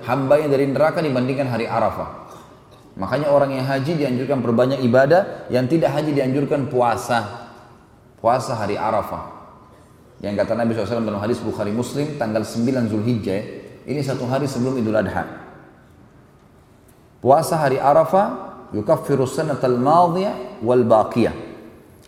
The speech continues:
Puasa hari Arafah bisa membersihkan dosa-dosa tiga ratus enam puluh lima hari yang lalu, satu tahun, dan tiga ratus enam puluh lima hari ke depan. Jadi kita dapat tujuh ratus sekian hari pembersihan dosa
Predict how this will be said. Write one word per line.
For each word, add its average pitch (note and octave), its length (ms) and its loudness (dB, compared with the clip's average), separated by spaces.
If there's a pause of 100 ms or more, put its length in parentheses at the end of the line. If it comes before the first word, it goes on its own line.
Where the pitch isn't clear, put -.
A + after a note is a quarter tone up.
(160)
Puasa D3 320 6
hari C#3+ 160 4
Arafah D3 400 2
bisa C3+ 160 -2
membersihkan C3 640 0
dosa-dosa C3+ 480 0
tiga A#2+ 240 2
ratus D#3+ 320 0
enam E3 240 -2
puluh D#3+ 160 0
lima D3 80 -2
hari D3+ 320 0
yang A#2+ 80 0
lalu, B2 320 2 (160)
satu C3 320 -4
tahun, A#2 480 0 (240)
dan C#3 240 4
tiga B2+ 240 4
ratus C#3+ 240 2
enam C#3 160 -2
puluh A#2+ 160 2
lima A#2 80 2
hari B2+ 240 2
ke A2+ 80 2
depan. F2+ 400 -2 (640)
Jadi G#2 320 0
kita C#3 80 2
dapat B2+ 400 0
tujuh G#2+ 160 0
ratus D3 340 2 (720)
sekian C#3 480 -2
hari G2 400 -2 (240)
pembersihan A2+ 480 0
dosa G2+ 320 -2